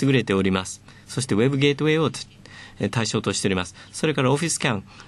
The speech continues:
あ、八点ゼロというのが新しいスマートプロテクションネットワークにおけるバージョンです。そしてエンドポイントセキュリティ、それから、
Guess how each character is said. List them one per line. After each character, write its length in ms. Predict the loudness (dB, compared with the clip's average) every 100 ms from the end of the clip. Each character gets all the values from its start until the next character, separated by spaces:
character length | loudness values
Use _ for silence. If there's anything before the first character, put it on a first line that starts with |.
| -20 -8
あ、 140 | -4
八 140 | -2 -2
点 220 | 2 4
ゼ 100 | 4
ロ 100 | 0
と 100 | 0
い 40 |
う 20 | 0
の 80 |
が 160 | 0 0
新 180 | 0 0
し 120 | 0 0 0
い 80 | -4 -20 -20 -18
ス 160 | -6 0
マ 100 | 2
ー 20 |
ト 120 | 0 0
プ 80 |
ロ 80 | 0
テ 120 | 0
ク 60 | -2
シ 100 | 0
ョ 40 |
ン 60 | 2
ネ 100 | 2
ッ 40 |
ト 100 | 2
ワ 60 | 0
ー 40 |
ク 60 | 2
に 60 | 0
お 60 |
け 100 | 2
る 80 | 0
バ 140 | 0
ー 20 | 0
ジ 100 | 0
ョ 40 |
ン 40 |
で 100 | 0
す。 120 | -4 -10 -20 -20 -20 -20 -20 -20 -12
そ 180 | -6
し 100 | -4
て 160 | 2 4
エ 40 |
ン 80 | 4
ド 80 | 2
ポ 140 | 2 0
イ 20 |
ン 40 |
ト 120 | 0
セ 160 | -2 -2
キ 100 | 0
ュ 40 |
リ 80 | -2
テ 120 | -4
ィ、 100 | -8 -8
そ 160 | -8 -4
れ 100 | -2
か 100 | 0
ら、 180 | 0